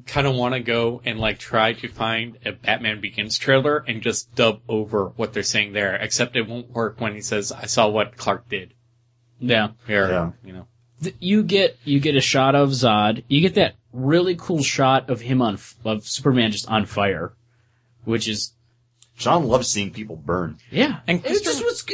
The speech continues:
Speaker 2: it was cool looking. Like, he
Speaker 3: No,
Speaker 2: looks
Speaker 3: it's cool.
Speaker 2: badass,
Speaker 3: It's
Speaker 2: like,
Speaker 3: like,
Speaker 2: on
Speaker 3: he's just
Speaker 2: fire.
Speaker 3: standing there and you see the flames.
Speaker 2: Yeah. And
Speaker 1: And
Speaker 2: he looks
Speaker 1: al-
Speaker 2: like he's about to beat some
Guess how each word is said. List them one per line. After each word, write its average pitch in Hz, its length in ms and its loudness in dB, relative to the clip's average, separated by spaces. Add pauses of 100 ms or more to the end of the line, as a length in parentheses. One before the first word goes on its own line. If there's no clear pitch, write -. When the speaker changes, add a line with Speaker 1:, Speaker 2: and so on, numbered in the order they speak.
(160)
Speaker 2:
it 339 40 -2
was 381 160 -2
cool 440 320 0
looking. 214 200 2
Like, 180 160 2
he 233 120 2
Speaker 3:
No, - 100 4
Speaker 2:
looks 151 120 4
Speaker 3:
it's - 100 -6
cool. - 140 0
Speaker 2:
badass, 165 360 4
Speaker 3:
It's 147 180 -2
Speaker 2:
like, 170 180 2
Speaker 3:
like, 170 80 -6
Speaker 2:
on 190 120 4
Speaker 3:
he's 175 140 -2
just 254 180 4
Speaker 2:
fire. 135 140 4
Speaker 3:
standing 139 280 -2
there 120 80 -2
and 113 100 -2
you 110 60 -4
see 117 120 -6
the 98 100 -12
flames. 104 560 -4
Speaker 2:
Yeah. 220 300 4
And - 140 -8
Speaker 1:
And 170 160 0
Speaker 2:
he 208 60 2
looks 220 140 0
Speaker 1:
al- 254 40 2
Speaker 2:
like 240 60 2
he's 220 120 0
about 208 180 0
to 180 60 -6
beat 190 220 -8
some 147 300 -8